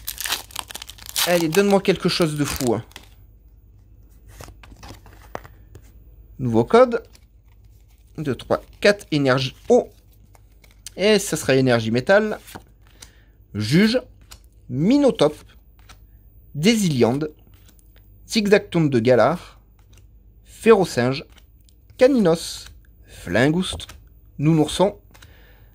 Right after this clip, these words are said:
Mini-ange, euh, Reverse, que je n'avais pas du tout. Elle est, elle est spéciale, cette carte, hein, pour être tout à fait honnête avec vous. Et Full Good Dog V.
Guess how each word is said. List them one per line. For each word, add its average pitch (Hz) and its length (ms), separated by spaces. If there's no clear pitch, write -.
Mini-ange, 208 840
euh, 113 720
Reverse, 185 460
que 185 140
je 151 40
n'avais 139 200
pas - 160
du 226 140
tout. - 260
Elle 139 120
est, - 160
elle 269 100
est 349 60
spéciale, - 480
cette - 180
carte, - 260
hein, 220 80
pour 175 140
être 151 160
tout - 80
à - 20
fait 147 120
honnête 135 160
avec 117 100
vous. 127 140
Et 262 280
Full 330 280
Good 269 160
Dog 185 180
V. 202 320